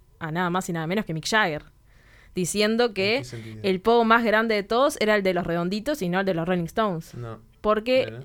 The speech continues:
Speaker 1: en un recital del, de los Rolling Stones en Argentina, como que dijo, "Ah, a ver, vamos a ver", en inglés, obviamente, ¿no? No lo
Speaker 2: Sí.
Speaker 1: dijo en español. "Vamos a ver el pogo más grande". Y el Indio Solari, un tiempo después, dijo, "Mick Jagger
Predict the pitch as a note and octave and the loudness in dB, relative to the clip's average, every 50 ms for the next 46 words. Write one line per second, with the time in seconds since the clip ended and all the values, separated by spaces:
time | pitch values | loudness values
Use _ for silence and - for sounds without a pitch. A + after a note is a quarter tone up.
0 | - _ - G#3 G3+ G#3 G#3+ A3+ A#3+ A#3+ B3 A#3+ B3 A#3 G#3+ B3 B3 A3+ A3 G3+ | -16 _ -6 -4 -2 0 0 0 2 2 0 0 0 0 2 2 2 4 2 0
1 | F#3 E3 E3+ F3 F3 E3 E3+ E3+ F3+ F#3 G3 G3 G3 - A3+ A3+ A3 G#3 G#3 F#3 | 0 0 0 0 0 0 0 -2 -2 -2 -2 -4 -4 -4 -4 -4 -4 -4 -4 -6
2 | F3+ F3 G3 F#3 F#3 G3+ G#3+ A3 A3 G3+ F3+ E3+ E3 E3+ F3+ F#3 G3 - G3+ F3+ | -6 -4 -6 -6 -4 -4 -4 -4 -4 -4 -4 -6 -6 -4 -4 -4 -4 -4 -4 -4
3 | F3 - - - - - - - - C#4 D4 D4 C#4 B3 A#3+ D4+ D#4+ D4+ C4 C4+ | -6 -8 -14 -20 -20 -20 -12 -2 2 4 6 6 6 4 4 2 0 0 0 0
4 | D4 D4+ D4 C4 - A#3 A3+ A3+ - E3+ E3+ E3+ E3+ F3+ F#3 D3+ - D#3 D#3 D#3+ | 0 -2 -2 -4 -4 -2 -2 -2 -2 -4 -6 -6 -6 -6 -6 -6 -8 -10 -10 -8
5 | E3+ E3 D#3 D3+ D3+ E3 F#3+ - - - F3+ F3 E3+ C3+ F#3 E3+ - - F3 G3+ | -8 -8 -8 -8 -8 -10 -10 -12 -10 -8 -6 -6 -4 -4 -4 -6 -6 -4 -4 -4
6 | F#3 - - - - - - - - D4 E4 E4+ C#4+ C#4 C4+ C4+ E4 E4 D4+ C#4 | -4 -6 -8 -16 -20 -20 -10 -2 2 4 4 4 4 2 0 0 2 0 0 -2
7 | - - D#4+ D#4+ D4+ C#4+ D4+ D4 C4+ C#4+ D4 D#4 E4 D#4+ D4 C#4 B3 A3+ G3 F3+ | 0 0 0 0 0 0 0 -2 -2 0 0 2 2 0 0 -2 -2 -2 -2 -2
8 | D#3+ D#3+ E3 - _ _ - - _ - A3 G#3 G#3 G#3 A3+ C4 - - - F#3 | -2 -4 -6 -10 _ _ -20 -16 _ -8 -6 -4 -4 -4 -4 -6 -6 -6 -4 -4
9 | F#3+ F#3 F#3+ F#3+ - G#3+ G#3+ A3+ A#3 G#3+ G3 F#3+ F#3 G3 F#3+ F#3 - A#3 C4 B3 | -2 -2 -2 -2 -2 0 2 2 2 2 0 -2 -2 -2 -2 -2 0 0 0 -2
10 | G#3 - - F#3 E3+ D#3 C#3+ D3+ D#3 - - _ _ _ _ - A3 G3+ - B3 | -2 -4 -4 -4 -4 -2 -4 -6 -8 -10 -16 _ _ _ _ -10 -8 -4 0 2
11 | C4+ G4+ C4 G3+ E3+ D#3+ | 4 4 4 4 2 0